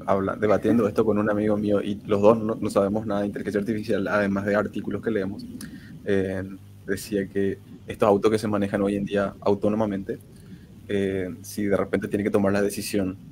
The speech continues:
entre, bueno, se está a punto de chocarle a dos personas, uno tiene casco y el otro no. Entonces va a procesar según su algoritmo y va a tratar de tomar la mejor decisión, y si se le programó o, la, o él concluyó que lo mejor es chocarle al que tiene casco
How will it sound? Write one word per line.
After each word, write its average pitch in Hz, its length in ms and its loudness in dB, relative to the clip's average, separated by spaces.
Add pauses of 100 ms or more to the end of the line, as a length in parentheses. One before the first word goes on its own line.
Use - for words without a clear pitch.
(140)
entre, 95 380 -2
bueno, - 280 -6 (600)
se - 240 0
está - 180 6
a 107 80 6
punto 123 220 4
de 131 60 4
chocarle 107 360 4
a 104 40 8
dos 101 140 4
personas, 92 520 -4 (100)
uno 123 240 8
tiene 101 240 0
casco 139 400 0
y 120 60 2
el 98 100 2
otro 104 240 4
no. 92 240 0 (800)
Entonces 98 720 0 (320)
va 98 60 6
a - 20 6
procesar 101 460 2
según 104 240 0
su 104 100 2
algoritmo 110 560 2
y 107 80 -6
va 95 180 2
a - 20 2
tratar 98 300 2
de 98 40 2
tomar 101 380 2
la 101 80 -2
mejor 98 200 2
decisión, 113 420 0 (120)
y - 60 -10
si 98 160 -8 (180)
se - 180 -2
le 95 120 0
programó 101 520 4
o, 104 160 2
la, 98 140 -2
o 95 320 -2
él 110 120 2
concluyó 113 500 2
que 110 100 0
lo 101 100 2
mejor 117 320 6
es 107 140 0
chocarle 107 440 2
al 107 100 2
que 101 80 -2
tiene 110 260 -2
casco - 340 -4